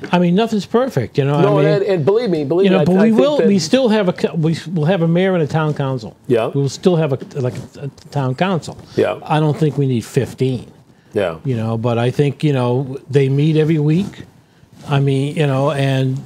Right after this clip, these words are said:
Speaker 1: the mayor is there, you know, you know, go knock on his door.
Speaker 2: Yeah.
Speaker 1: You know, you, you, there's someone, that, you know, responsible. There's one person that you can go after and be, be, you know, and talk to and,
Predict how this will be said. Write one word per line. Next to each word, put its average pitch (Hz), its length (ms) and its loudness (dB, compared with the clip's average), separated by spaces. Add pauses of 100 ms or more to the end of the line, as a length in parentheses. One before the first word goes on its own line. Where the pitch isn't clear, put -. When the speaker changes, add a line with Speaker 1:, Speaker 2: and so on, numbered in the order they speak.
(140)
Speaker 1:
the 135 80 2
mayor 151 340 4
is 135 140 0
there, 160 320 2
you 147 140 0
know, 151 180 0
you 160 140 -4
know, 151 100 0
go 170 160 0
knock 151 300 0
on 156 120 0
his 143 140 -2
door. 147 400 0
Speaker 2:
Yeah. 90 220 0 (540)
Speaker 1:
You 165 80 2
know, 135 180 0
you, 139 180 0
you, 156 320 -2 (140)
there's 156 200 2
someone, 208 360 2
that, 190 120 2
you 175 240 0
know, 160 140 2
responsible. 170 680 -2
There's 113 180 -4
one 160 240 0
person 160 420 0
that 143 80 0
you 139 80 -2
can 131 140 -2
go 131 160 2
after 139 480 0
and 120 320 -4
be, 139 100 -2
be, 135 140 -2
you 165 160 -4
know, 120 140 -2
and 113 100 -4
talk 143 280 -2
to 139 220 0
and, 117 120 -2